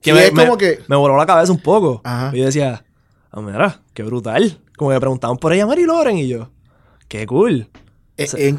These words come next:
Speaker 2: es más, ya uno espera que, que ande contigo.
Speaker 1: Por
Speaker 2: Y es
Speaker 1: eso.
Speaker 2: como que yo abrí la puerta y esperaba verla despu-, al lado de acá.
Speaker 1: <laughs>
Speaker 2: <laughs> Eso es porque ya está contigo casi todo el tiempo, tú sabes. Que ya está creando su ende, aparte de que no es con la novia del boy, sino que ya saben nombre,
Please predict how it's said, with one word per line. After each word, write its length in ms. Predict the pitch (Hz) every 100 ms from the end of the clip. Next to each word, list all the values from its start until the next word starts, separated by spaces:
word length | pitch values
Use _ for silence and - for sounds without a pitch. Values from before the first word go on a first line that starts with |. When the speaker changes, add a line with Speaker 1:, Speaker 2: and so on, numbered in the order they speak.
| -
Speaker 2:
es 160 | 165
más, 320 | 151 143 233 - _ -
ya 260 | 139 131 131
uno 120 | 180
espera 300 | 196 165 226
que, 180 | 196 160
que 160 | -
ande 160 | 147 147
contigo. 400 | 143 - 156 196
Speaker 1:
Por 180 | - 123
Speaker 2:
Y 60 | 127
es 60 |
Speaker 1:
eso. 80 | 139
Speaker 2:
como 180 | 208 220
que 260 | 196 170 - _ _ _ 151
yo 120 | 165
abrí 100 | 208
la 200 | 262 254
puerta 240 | 311 285 220
y 20 |
esperaba 500 | - 165 202 220 -
verla 320 | 160 170 214
despu-, 280 | 190 165 -
al 160 | 180 156
lado 140 | 175
de 60 | 190
acá. 240 | 151 135
Speaker 1:
<laughs> 100 | 156
Speaker 2:
<laughs> 100 | 170
Eso 220 | - -
es 80 | 233 214
porque 240 | 202 170 156
ya 220 | 160 - _ _ _
está 220 | 190 - 151
contigo 380 | 170 165 196 196
casi 200 | 202 202
todo 100 | 196
el 80 | 185
tiempo, 360 | 160 196 - 190
tú 120 | 147
sabes. 300 | 135 113 117 - - _
Que 140 | 127
ya 80 | 123
está 200 | 131 156
creando 340 | 165 170 175 180
su 220 | 190 151
ende, 380 | 160 160 135 123
aparte 480 | 120 135 151 127 113
de 140 | 107
que 140 | 113
no 140 | 104 113
es 80 | 131
con 260 | 160 156
la 120 | 147
novia 180 | 135 147
del 60 | 139
boy, 160 | 131 139
sino 200 | 127 107
que 100 | 107
ya 220 | 110 113 - 107
saben 260 | 127 139
nombre, 520 | 127 131 151 143 135